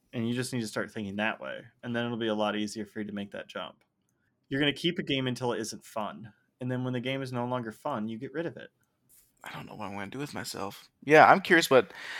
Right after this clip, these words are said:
Speaker 2: I'm curious what listeners have to say.
Speaker 1: Yeah, guys, please write in. Uh, you know, whether it's, like, something quick, like, "You guys are assholes," or,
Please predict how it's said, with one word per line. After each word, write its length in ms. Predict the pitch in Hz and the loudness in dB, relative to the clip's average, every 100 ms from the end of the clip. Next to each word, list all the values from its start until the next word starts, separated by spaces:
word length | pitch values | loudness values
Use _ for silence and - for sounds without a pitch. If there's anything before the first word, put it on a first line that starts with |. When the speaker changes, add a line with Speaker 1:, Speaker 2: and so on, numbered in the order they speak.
| - - | -10 4
Speaker 2:
I'm 120 | 156 | 4
curious 280 | 170 185 175 | 6 6 6
what 120 | 127 | 4
listeners 360 | 117 123 123 113 | 2 2 0 2
have 160 | 104 | 2
to 100 | - | 0
say. 260 | 104 98 101 - _ _ _ _ _ - | -2 0 0 -4 _ _ _ _ _ -8
Speaker 1:
Yeah, 140 | 127 110 | -4 0
guys, 240 | 110 107 | 0 -2
please 420 | - 160 160 139 | -2 -2 -2 -2
write 240 | 123 113 107 | -2 0 0
in. 260 | 104 110 - _ | -2 -4 -10 _
Uh, 340 | 113 107 101 101 101 _ _ _ _ _ - | -6 -4 -4 -8 -12 _ _ _ _ _ -10
you 100 | 113 | -6
know, 100 | 104 | -4
whether 300 | 113 113 110 | -2 0 -2
it's, 220 | 104 - | -4 -8
like, 120 | 110 | -8
something 320 | - 117 107 | -6 -6 -8
quick, 300 | 104 110 104 - _ _ - - _ - | -6 -4 -4 -10 _ _ -20 -20 _ -20
like, 140 | 101 | -12
"You 100 | 113 | -6
guys 180 | 110 104 | -2 -2
are 100 | 98 | 0
assholes," 680 | 98 104 - 104 101 101 - | 0 -2 -4 -6 -6 -8 -12
or, 220 | 76 78 | -14 -16